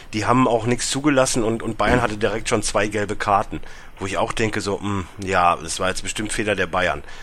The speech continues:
Weil so die Xabi Alonso, okay, aber die Boateng-Gelbe, hm. Und wo wir beim Schiedsrichter sind,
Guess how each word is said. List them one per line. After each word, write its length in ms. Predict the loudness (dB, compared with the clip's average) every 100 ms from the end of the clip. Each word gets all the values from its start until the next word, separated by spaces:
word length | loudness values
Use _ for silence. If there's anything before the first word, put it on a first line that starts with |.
| -2
Weil 180 | 2 2
so 100 | 2
die 120 | -2
Xabi 420 | -4 4 6 6
Alonso, 340 | 4 4 4 2
okay, 440 | 2 2 2 2 -4 -18 -2
aber 100 | 0
die 80 | 2
Boateng-Gelbe, 920 | 4 4 4 2 8 8 8 4 2 0
hm. 340 | 2 2 0 -4 -12 -10
Und 300 | 0 0 0 -8 -14 -18 -18 -12
wo 300 | 0 2 4
wir 100 | 4
beim 140 | 4
Schiedsrichter 460 | 4 0 -2 0 0
sind, 320 | 2 0 -2